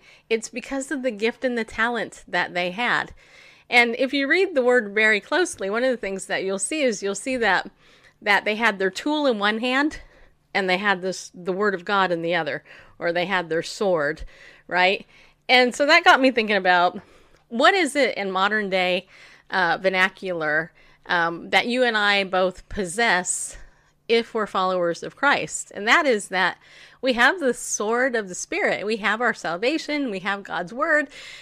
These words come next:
We can confidently, you know, declare the glory of God and, and everything that he tells us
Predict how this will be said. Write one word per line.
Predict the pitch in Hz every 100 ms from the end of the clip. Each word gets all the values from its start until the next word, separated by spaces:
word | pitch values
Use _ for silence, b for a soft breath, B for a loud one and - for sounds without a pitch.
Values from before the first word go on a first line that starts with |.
| B
We | 254 269
can | 254
confidently, | 214 262 285 294 262 - 214 196 190 b b -
you | 214
know, | 196
declare | 180 185 - 240 240 190 180 B B B B B _
the | - 185
glory | 185 214 233
of | 208 175
God | 175 180 185
and, | 170 180 B B B B
and | 220
everything | 233 277 320 320 285
that | 247 214
he | 226
tells | - 247 285
us | 208 -